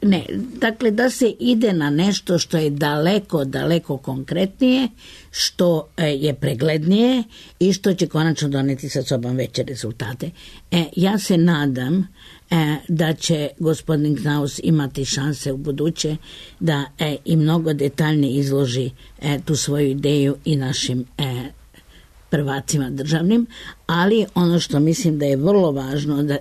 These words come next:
on nije sam, dakle, postoje snage u Evropi koje razumeju da je proces, e, proširenja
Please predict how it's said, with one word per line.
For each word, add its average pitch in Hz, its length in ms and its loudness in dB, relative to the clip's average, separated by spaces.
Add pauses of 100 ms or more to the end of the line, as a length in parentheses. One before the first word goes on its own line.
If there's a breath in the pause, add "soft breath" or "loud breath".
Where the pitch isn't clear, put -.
on 160 180 4
nije 151 220 2
sam, 180 480 0
dakle, 143 340 -2
postoje 196 560 0
snage 165 540 0
u 139 120 -4
Evropi 123 520 -6 (420 loud breath)
koje 175 220 2
razumeju 151 640 0 (380 loud breath)
da 160 180 2
je 151 160 -2
proces, 185 640 -2 (180)
e, 151 220 0 (100)
proširenja 147 800 0